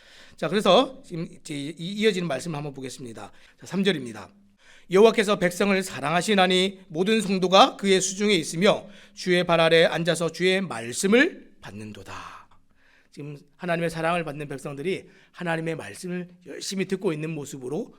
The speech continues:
그렇게 표현을 하고 있습니다. 자, 계속해서 하나님의 사랑과 축복의 말씀, 이 토라와 이 연결되어 있는 것, 이 우리가 볼 수가 있겠죠. 자, 또 사 절 말씀은 또 뭐라고 얘기합니까? "모세가 우리에게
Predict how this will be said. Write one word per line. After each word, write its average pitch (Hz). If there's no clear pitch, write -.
그렇게 -
표현을 156
하고 120
있습니다. 98
자, 147
계속해서 226
하나님의 233
사랑과 196
축복의 190
말씀, 165
이 160
토라와 170
이 151
연결되어 175
있는 147
것, 147
이 143
우리가 139
볼 139
수가 139
있겠죠. 127
자, 127
또 170
사 220
절 262
말씀은 196
또 180
뭐라고 151
얘기합니까? 156
"모세가 220
우리에게 190